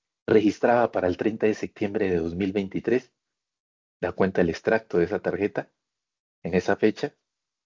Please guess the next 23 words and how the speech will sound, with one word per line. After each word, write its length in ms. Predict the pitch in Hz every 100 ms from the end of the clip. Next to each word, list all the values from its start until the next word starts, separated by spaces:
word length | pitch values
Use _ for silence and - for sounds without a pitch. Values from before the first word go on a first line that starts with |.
| _
para 220 | 90 85
pagarse 400 | - 90 98 -
antes 260 | 98 95 95
del 140 | 90
diecisiete 500 | 85 82 85 95 -
de 60 | 95
octubre, 400 | - 101 95 123 _ _ - - -
un 160 | 123
pago 280 | 120 117 117
total 440 | - 101 107 107
de 120 | 104 104
trece 500 | - 113 113 - 110
millones 480 | 95 85 98 104 -
trescientos 580 | 87 - 90 92 -
quince 340 | - 92 - 80
mil 200 | 85 87
ciento 300 | 95 90 92
noventa 320 | 87 82 -
y 60 | 80
ocho 240 | - 87
coma 240 | - 85
noventa 460 | 82 80 78 76 -
y 120 | -